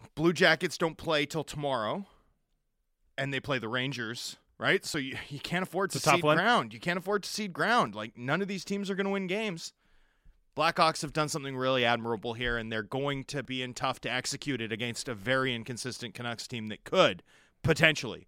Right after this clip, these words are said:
Speaker 1: permit them to win, just like the Calgary Flames did in, on
Speaker 2: Yeah,
Speaker 1: Tuesday.
Speaker 2: it's, uh, it's an interesting one from a Canucks perspective, too, because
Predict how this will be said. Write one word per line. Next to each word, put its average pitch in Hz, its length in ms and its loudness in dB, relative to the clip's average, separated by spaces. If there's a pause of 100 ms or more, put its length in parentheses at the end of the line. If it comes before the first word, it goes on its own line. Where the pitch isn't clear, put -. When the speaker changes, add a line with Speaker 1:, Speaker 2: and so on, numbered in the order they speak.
(300)
Speaker 1:
permit 139 320 0
them 123 140 -6
to 117 60 -2
win, 113 360 -2
just 117 260 -6
like 104 180 -8
the 104 100 -8
Calgary 92 360 -6
Flames 104 340 -10
did 78 160 -14
in, 87 120 -16
on 95 160 -12
Speaker 2:
Yeah, 175 220 10
Speaker 1:
Tuesday. 160 120 -2
Speaker 2:
it's, - 240 -4
uh, 160 320 8
it's 165 260 0
an 165 60 4
interesting 180 340 0
one 151 160 6
from 143 80 -4
a 135 40 -2
Canucks 120 300 0
perspective, 120 540 -4
too, 123 200 0
because 104 800 -4